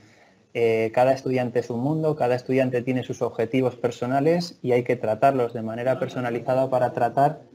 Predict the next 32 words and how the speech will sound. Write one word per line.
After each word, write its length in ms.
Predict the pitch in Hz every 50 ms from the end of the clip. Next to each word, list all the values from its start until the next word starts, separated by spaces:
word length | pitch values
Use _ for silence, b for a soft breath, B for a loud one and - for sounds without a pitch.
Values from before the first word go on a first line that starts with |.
| B B B B B - -
de 120 | 131 127
reconducir 800 | 127 123 123 117 131 123 120 123 120 117 - 131 131 135 147 147 -
ese 280 | 131 120 - 123 113
cambio 260 | - 123 123 127 127
de 100 | 120 117
comportamiento. 840 | 117 117 113 107 - 107 - - 107 110 113 117 113 110 110 - - - - - _ _ _ -
Os 80 | - -
preguntaréis, 640 | - 127 120 117 117 113 113 120 127 127 127 123
"¿Cómo 300 | - - - 139 143 143
es 60 | 135 135
posible 380 | - 135 - - 135 131 131
hacer 280 | 127 123 - 135 135 -
todo 180 | 135 131 135
esto?". 480 | 139 139 139 - - 147 151 156 151 b b b b b b b b b b b _
Pues 140 | - 120 117
bueno, 240 | 127 123 120 113 113
yo 120 | 117 117
creo 200 | 117 127 131 123
que, 160 | 131 131 123
Miguel, 460 | 123 120 117 131 131 131 131 135 - - _ -
entre 640 | 123 117 113 - - 117 113 113 110 110 113 110 -
la 80 | 123
inteligencia 500 | 113 113 117 110 117 - 139 131 135 143
artificial 760 | 131 131 135 131 - 135 - - 139 135 131 127 120 117 - _ _
y 100 | - 123
una 140 | 127 127 127
herramienta 840 | 123 123 123 123 127 123 123 120 127 123 123 120 123 123 - - -
de 140 | 131 123 117
customer 360 | - 127 - - 120 120 117
engagement 600 | 117 117 117 123 120 120 - 135 127 123 127 131
es 120 | 127 120 -
posible 640 | - 117 - - 120 113 110 110 110 107 107 -